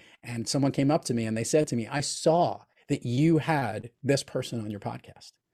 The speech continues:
And I said, "Hey, it was great. What did you think of it?" And they replied, I go, "Well, I haven't listened to it yet, but it's on my list to do." And at first I went back and I told my wife, I said, "Damn it." I go, "They're not listening to the podcast.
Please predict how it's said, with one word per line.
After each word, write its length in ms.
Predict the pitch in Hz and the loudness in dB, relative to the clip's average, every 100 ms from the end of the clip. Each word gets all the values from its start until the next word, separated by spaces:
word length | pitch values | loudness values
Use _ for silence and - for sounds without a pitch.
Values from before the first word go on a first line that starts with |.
| _ _ _ _ _ _ | _ _ _ _ _ _
And 140 | 127 117 | -6 -4
I 100 | 113 | -4
said, 380 | - 127 117 - | -2 0 0 0
"Hey, 220 | 262 170 | 2 2
it 100 | - | 0
was 140 | - | 2
great. 220 | - 147 131 | 4 6 4
What 100 | 170 | 2
did 100 | 160 | 0
you 80 | |
think 200 | 196 214 | 0 -2
of 60 | 101 | -4
it?" 140 | - _ _ _ _ _ _ _ _ _ _ _ _ - | -12 _ _ _ _ _ _ _ _ _ _ _ _ 0
And 120 | 143 | 2
they 40 | |
replied, 320 | 131 - 170 | 4 4 6
I 60 | 139 | 6
go, 140 | 117 - _ | 2 -2 _
"Well, 100 | 160 | 4
I 60 | 165 | 6
haven't 280 | 220 285 202 | 6 4 6
listened 360 | 208 170 139 | 4 4 0
to 140 | 135 110 | 0 -2
it 100 | 104 | -4
yet, 300 | 104 101 - _ _ _ - | -6 -8 -10 _ _ _ 2
but 140 | 151 | 2
it's 140 | 143 | 2
on 180 | 147 165 | 2 4
my 100 | 170 | 4
list 260 | 139 123 - | 4 2 -2
to 60 | 147 | -4
do." 320 | 185 190 - _ _ _ _ _ _ _ - - - | -4 -4 -10 _ _ _ _ _ _ _ -20 -18 -2
And 140 | 151 | 0
at 180 | 135 - - | 0 -2 6
first 320 | 214 151 - | 6 6 2
I 100 | 131 | 0
went 280 | 131 147 - | 0 -2 0
back 300 | 160 147 120 | 0 0 -2
and 100 | 110 | -4
I 60 | |
told 240 | - 131 127 | -2 0 2
my 100 | 147 | 2
wife, 260 | 175 147 | 2 -2
I 100 | 117 | -8
said, 360 | - 135 120 123 | -12 -10 -10 -8
"Damn 240 | 185 196 | -8 -6
it." 140 | 120 - | -8 -12
I 100 | - | -10
go, 200 | 135 131 | -6 -2
"They're 180 | 147 147 | 0 2
not 260 | 139 139 | 0 -2
listening 460 | 147 120 120 117 117 | -4 -4 -4 -4 -4
to 100 | 135 | -6
the 60 | |
podcast. 640 | 139 - 170 - - - | -8 -8 -10 -10 -14 -16